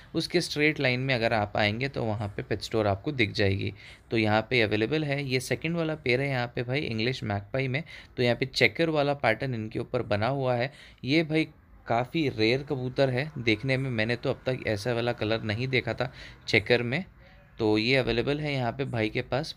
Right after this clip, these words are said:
पेयर्स पेयर्स बने हुए हैं। तो जो भी भाई लेना चाहते हैं definitely इस पेयर को आप ले सकते हैं। तो भाई ये थर्ड वाला पेयर है यहाँ पे बसरे कबूतर जिनको बोला जाता है, उनमें ये कबूतर आए हुए हैं।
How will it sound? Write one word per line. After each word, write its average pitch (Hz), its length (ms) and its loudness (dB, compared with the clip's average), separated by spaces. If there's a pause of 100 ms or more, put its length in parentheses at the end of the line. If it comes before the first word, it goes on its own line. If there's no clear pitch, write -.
पेयर्स 151 260 0
पेयर्स 147 320 -4
बने 117 260 0
हुए 135 240 -2
हैं। 139 180 -4
तो 131 140 -6
जो 107 160 -2
भी 127 100 -2
भाई 143 180 -2
लेना 117 260 0
चाहते 117 320 -4
हैं 151 140 -2 (340)
definitely 135 520 0
इस 135 100 -2
पेयर 110 240 2
को 117 160 -4
आप 165 160 -4
ले 120 160 0
सकते 98 320 -6
हैं। 101 180 -2 (560)
तो 135 60 -8
भाई 143 120 2
ये 156 100 4
थर्ड 127 280 2
वाला 147 240 2
पेयर 127 240 0
है 139 80 0
यहाँ 123 160 0
पे 190 160 -4 (100)
बसरे 123 360 -2
कबूतर 123 400 -4
जिनको 117 300 -6
बोला 110 220 -2
जाता 104 260 -4
है, 156 80 -4
उनमें 131 340 -4
ये 135 120 0
कबूतर 120 440 -4
आए 110 160 2
हुए 120 220 -4
हैं। 139 200 -4